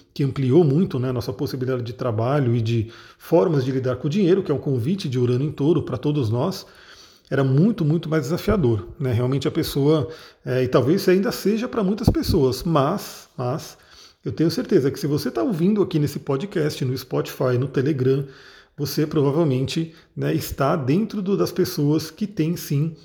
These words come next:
uma grande chance de mudança, né? E pra nós que temos essa grande chance de mudança, é realmente importante a gente abraçar essa po-, oportunidade,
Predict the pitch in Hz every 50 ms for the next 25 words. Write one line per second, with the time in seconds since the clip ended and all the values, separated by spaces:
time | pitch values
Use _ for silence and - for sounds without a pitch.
0 | - _ - 151 143 131 120 113 139 147 165 180 165 - - - 156 156 151 -
1 | 143 127 156 151 147 120 113 110 101 - - - - - _ _ _ _ _ _
2 | _ _ _ - 147 117 120 120 - - - - - - - - 156 151 151 -
3 | 220 247 220 170 135 139 196 247 247 - - - 165 - - 156 160 202 202 170
4 | 147 151 143 160 131 127 139 147 143 - - 143 - - 127 139 135 123 117 107
5 | 123 139 190 190 - - 131 107 - - - - - - _ _ - 147 160 220
6 | 226 214 262 247 185 160 185 214 202 - 277 277 277 269 262 220 190 170 - -
7 | 370 - - 220 233 220 - 170 113 147 139 135 - - 147 127 123 117 117 113
8 | 107 147 143 - - - 185 269 233 - - 175 151 - - 165 160 147 107 156
9 | 143 - 156 143 135 120 107 117 123 165 175 - 254